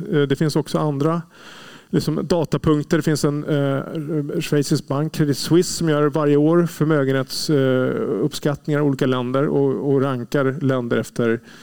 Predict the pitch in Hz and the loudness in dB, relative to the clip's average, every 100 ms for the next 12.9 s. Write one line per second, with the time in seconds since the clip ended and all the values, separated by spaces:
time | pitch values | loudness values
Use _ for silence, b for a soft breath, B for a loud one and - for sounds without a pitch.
0 | B B B B - 269 - 147 143 131 | B B B B -14 -8 -2 2 2 2
1 | 127 - 135 131 135 180 202 - b b | 0 0 0 2 2 -2 -4 -12 b b
2 | b - 214 - 165 160 160 156 185 190 | b -4 -4 -2 -2 0 2 0 2 2
3 | 165 - 190 139 143 - - 135 131 123 | 2 0 -2 -2 -6 -6 0 2 2 -2
4 | 120 b b b _ _ _ _ _ _ | -8 b b b _ _ _ _ _ _
5 | _ - 165 - - 143 135 220 202 135 | _ 0 0 2 -2 2 2 2 2 2
6 | 196 - - - - _ _ _ _ B | 2 0 -4 -8 -14 _ _ _ _ B
7 | B B B B - 147 156 143 143 151 | B B B B -2 2 2 0 -2 0
8 | 151 147 160 151 156 151 139 170 143 139 | 2 0 0 0 0 0 4 4 4 2
9 | 160 143 147 190 120 120 - - 165 139 | 0 -2 0 0 0 -8 -10 -4 0 2
10 | 131 139 135 143 143 165 151 139 147 135 | 2 2 0 0 -2 -2 -2 -2 0 2
11 | 170 135 - 202 190 175 156 139 123 117 | 2 2 0 0 0 0 0 0 -2 0
12 | 123 117 139 170 175 110 - 110 | -2 -2 0 0 0 -4 -4 -4